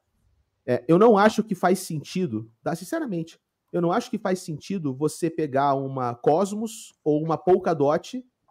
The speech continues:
e usar isso pra criar mais uma plataforma de contrato inteligente em cima dela. Porque Cosmos e Polkadot são no sentido dos app chains, né? Uma blockchain, um aplicativo.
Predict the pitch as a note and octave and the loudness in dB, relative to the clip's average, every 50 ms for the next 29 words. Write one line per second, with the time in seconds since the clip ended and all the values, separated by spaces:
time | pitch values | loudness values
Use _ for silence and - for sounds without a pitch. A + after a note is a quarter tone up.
0 | _ _ _ F3+ F#3 F#3+ F#3+ D#3+ C#3 G#3 A#3 A3 F3 G3 G#3+ - - A3 - - | _ _ _ -4 -2 0 0 2 2 2 2 2 0 -2 -4 -4 -6 -4 -4 -4
1 | G3+ G3 - G#3+ F3 F3 F#3+ F#3 E3 E3 F3 G3+ G#3 F3 F3+ F#3+ F#3+ F#3 G3 G3 | -4 -4 -4 0 0 2 2 2 0 0 0 0 0 0 -2 -6 -6 -6 -8 -8
2 | - F#3+ F3+ - F3 D#3+ E3 E3 E3 F#3+ E3+ E3+ E3+ D#3+ - _ E3 D#3+ E3 D3+ | -8 -8 -2 0 0 0 0 -2 -6 -8 -8 -8 -8 -12 -6 _ -6 -4 -2 -4
3 | D#3 D#3 - - E3+ F3 F#3 D#3+ D3+ C#3 C3 - _ _ _ _ _ _ _ _ | -4 -6 -6 -8 -8 -8 -4 -4 -4 -6 -6 -10 _ _ _ _ _ _ _ _
4 | _ _ _ _ _ _ _ - D3 - - A#3 C4 A#3+ A3+ G3+ G#3 - - F#3 | _ _ _ _ _ _ _ -8 -4 0 2 2 2 2 2 -2 0 0 0 0
5 | - E3+ D3+ C#3 D#3 F3+ F#3 F3 - E3+ - - - E3 F3 F3+ F3 E3 D#3+ D3 | 0 0 2 2 2 2 2 -2 -4 -10 -8 -2 0 0 2 2 0 -2 -4 -4
6 | C3+ B2+ C3 - _ D3 D3+ D3+ - F3 D#3 - - E3+ F3+ F3 D#3+ F3+ F3+ E3+ | -6 -10 -14 -14 _ -6 -6 -6 -6 -8 -8 -8 -6 -6 -6 -6 -4 -4 -4 -6
7 | - - - - F3 G3 - _ _ - - E3 D3+ D3 C3 G#2+ G2+ G2 A2 A2+ | -8 -12 -8 -6 -6 -6 -6 _ _ -4 -2 0 0 0 -2 -4 -6 -6 -4 -4
8 | B2 C3 C3+ C#3+ - _ E3 F#3+ A3+ A3 E3 E3 E3+ D#3+ E3 - - - F#3 G3+ | -2 -2 -4 -6 -6 _ -2 2 2 4 4 4 4 2 2 -2 0 0 2 2
9 | G#3 - F#3 F#3 F#3 F3 F3+ F#3 F#3 F#3+ F#3 F3+ - - E3+ D3 A#2 G#2 G2+ | 0 -2 0 0 0 0 0 0 0 0 0 -2 -2 -2 -2 -2 -2 -2 -8